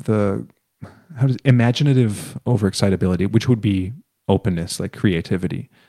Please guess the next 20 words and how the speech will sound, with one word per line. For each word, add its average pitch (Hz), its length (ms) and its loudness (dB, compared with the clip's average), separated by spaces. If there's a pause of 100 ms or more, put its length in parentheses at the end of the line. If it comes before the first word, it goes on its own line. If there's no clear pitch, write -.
(160)
and 98 100 0
then 98 80 2
intellectual 117 680 2
overexcitability, 92 800 0
which 107 140 -2
would 110 100 4
also 113 260 2
be 101 100 0
an 92 80 0
aspect 104 420 2
of 85 80 -2
openness, 87 460 -2
the - 180 -2
intellect, 110 520 -2 (580)
and 104 400 2
emotional 110 560 2
overexcitability, 98 880 2
which 107 240 0
would 104 160 2
be, 98 300 4